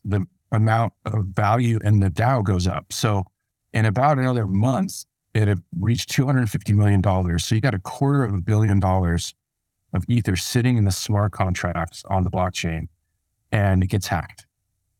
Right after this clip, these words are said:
And it's, like, a really sophisticated hack. It's really beautifully done. And you can't do anything about it because the contract is live on the blockchain. You can't just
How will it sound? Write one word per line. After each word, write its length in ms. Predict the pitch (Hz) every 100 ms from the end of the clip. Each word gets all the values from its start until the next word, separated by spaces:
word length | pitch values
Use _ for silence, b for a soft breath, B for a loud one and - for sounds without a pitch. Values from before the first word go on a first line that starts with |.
| _
And 440 | 110 104 98 95 82
it's, 180 | 104 -
like, 220 | 101 92
a 100 | 131
really 380 | 131 139 123 117
sophisticated 720 | - 104 110 - 98 107 92
hack. 340 | - 98 92 -
It's 200 | 95 -
really 240 | 107 101
beautifully 480 | 92 101 90 - 95
done. 340 | 92 90 87 - _ _ _ -
And 300 | 104 101 98 _ -
you 180 | 117 117 -
can't 260 | - 127 110
do 160 | 120
anything 280 | 117 92 104
about 340 | 90 104 104
it 120 | 98 92
because 320 | 98 104 -
the 80 | 101
contract 560 | - 113 - 110 101
is 120 | 90
live 320 | 92 98 98 95
on 60 |
the 80 | 92
blockchain. 480 | 101 98 - 90 98
You 120 | 107
can't 260 | - 107 -
just 220 | 98